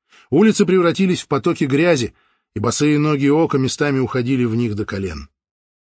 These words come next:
Уличные торговцы пытались спасти свои фрукты, пачки сигарет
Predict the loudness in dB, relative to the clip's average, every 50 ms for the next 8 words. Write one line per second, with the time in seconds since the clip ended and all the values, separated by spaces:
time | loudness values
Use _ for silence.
0 | _ -4 -2 -2 0 0 0 -2 -2 0 0 0 0 2 2 0 0 -2 -6 -10
1 | -12 -8 -4 -2 -2 -2 -2 -4 -6 -6 -6 -8 -6 -6 -6 -6 -4 -2 -2 -2
2 | -2 -2 -2 0 0 0 0 -2 -4 -6 -6 -6 _ _ _ _ _ _ -2 -2
3 | -2 -4 -6 -6 -6 -4 -2 0 0 2 2 2 2 0 -6